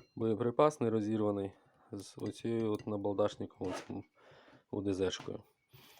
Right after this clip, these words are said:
Якщо він не вибухнув, самоліквідації в ньому вже немає, тому що навіть якщо би була там самоліквідація, то вона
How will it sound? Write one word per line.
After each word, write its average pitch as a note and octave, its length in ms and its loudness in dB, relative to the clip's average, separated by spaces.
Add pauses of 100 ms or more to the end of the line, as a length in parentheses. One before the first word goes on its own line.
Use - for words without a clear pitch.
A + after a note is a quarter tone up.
(140)
Якщо - 320 2
він B2 160 4
не C3 100 8
вибухнув, B2 580 6 (1400)
самоліквідації A#2 920 2
в A2 40 0
ньому A#2+ 360 4 (1300)
вже A#2 160 6
немає, G#2 460 2
тому G2+ 180 -4
що - 160 2
навіть G#2 180 0
якщо - 200 -4
би G2 120 0
була C3 360 6
там G2+ 180 2
самоліквідація, G2 840 0
то F#2+ 140 -6
вона A2 300 0